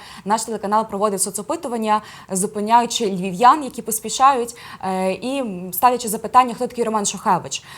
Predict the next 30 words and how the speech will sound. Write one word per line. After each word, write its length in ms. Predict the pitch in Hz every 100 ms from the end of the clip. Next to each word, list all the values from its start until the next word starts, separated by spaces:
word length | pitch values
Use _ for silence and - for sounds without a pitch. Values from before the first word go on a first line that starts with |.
| -
То 80 | 202
насправді 520 | 190 - 262 359 226
я 100 | 214
була 160 | 240
переконана, 440 | 233 208 208 262 262
що 160 | -
назвуть 340 | 214 190 226 208
багато 340 | 196 220 226
хто, 300 | 202 - 247
що 280 | 277 - 185
головнокомандувач 760 | 165 185 185 202 240 220 214 -
упа. 360 | - 208 160 - -
Величезна 380 | 180 175 240 233 226
кількість 360 | 240 220 -
львів'ян 500 | 170 180 190 190 233 170
не 140 | 185
знає 320 | 175 202 214
про 140 | 175 180
те, 140 | 214
хто 180 | - 202
такий 240 | 196 196
Шухевич. 560 | - 185 240 226 160 - - 175
І 140 | 190 190
брали 260 | 185 240
вибірку 420 | 214 220 220 233 208
різних, 300 | 233 175 156
тобто 160 | 165 170
це 180 | 185
і 40 | 170
старші, 380 | - 285 -